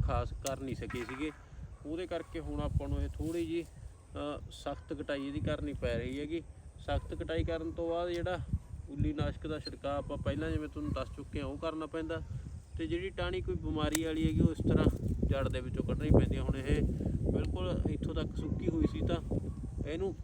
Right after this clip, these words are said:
ਬਿਲਕੁਲ ਜੜ ਦੇ ਵਿੱਚੋਂ ਕੱਟਿਆ ਆਪਾਂ। ਬਾਕੀ ਜਿਹੜੇ ਜਿਹੜੇ ਬੂਟਿਆਂ ਦੀ ਕਟਾਈ ਹੋਣੀ ਹੈ ਸਮੇਂ ਤੋਂ ਸਮੇਂ ਤੁਹਾਡੇ ਨਾਲ ਸਾਂਝੀ ਕਰਦੇ ਰਵਾਂਗੇ। ਅਹ ਜੇਕਰ ਕਿਸੇ ਤਰ੍ਹਾਂ ਦਾ ਕੋਈ ਸਵਾਲ ਤੁਹਾਡਾ ਇਸ ਕਟਾਈ ਦੇ ਦੌਰਾਨ ਰਿਹਾ ਹੋਵੇ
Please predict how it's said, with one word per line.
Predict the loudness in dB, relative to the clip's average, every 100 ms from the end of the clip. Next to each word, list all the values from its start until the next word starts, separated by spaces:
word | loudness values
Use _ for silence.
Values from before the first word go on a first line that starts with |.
| -2
ਬਿਲਕੁਲ | -2 0 -2
ਜੜ | 2 2
ਦੇ | 2 -2
ਵਿੱਚੋਂ | -2 -4 -4
ਕੱਟਿਆ | -4 -2 -2
ਆਪਾਂ। | -2 -6 -6 -10 -10 -14 -12 -14 -14 -18 -18 -16 -16 -16 -18 -14 -6
ਬਾਕੀ | -4 -4 -4 0 0 -2 -10 -20 -20 -20 -18 -16 -14 -16 -20 -20 -20 -20 -20 -6
ਜਿਹੜੇ | -2 -2
ਜਿਹੜੇ | -2 -2
ਬੂਟਿਆਂ | -4 -6 -4 -2
ਦੀ |
ਕਟਾਈ | -2 -2 0 0
ਹੋਣੀ | -2 -2 -2
ਹੈ |
ਸਮੇਂ | -4 -6 -6
ਤੋਂ | -6
ਸਮੇਂ | -6 -6 -4
ਤੁਹਾਡੇ | -4 -4
ਨਾਲ | -2 -2
ਸਾਂਝੀ | -4 -6 -4
ਕਰਦੇ | -2 -2 -2
ਰਵਾਂਗੇ। | -2 -2 -2 -4
ਅਹ | -8 -12 -14 -16 -20 -12 -6 -6 -6 -6
ਜੇਕਰ | -6 0 2 2
ਕਿਸੇ | 4 4 4
ਤਰ੍ਹਾਂ | 4 4
ਦਾ | 4
ਕੋਈ | 4
ਸਵਾਲ | 2 0 -2 0 0
ਤੁਹਾਡਾ | -2 0 0 -2 -6 -12
ਇਸ | -10
ਕਟਾਈ | -8 -2 0 0
ਦੇ | -4
ਦੌਰਾਨ | -2 -2 -2
ਰਿਹਾ | -2 -2
ਹੋਵੇ | -2 -4 -6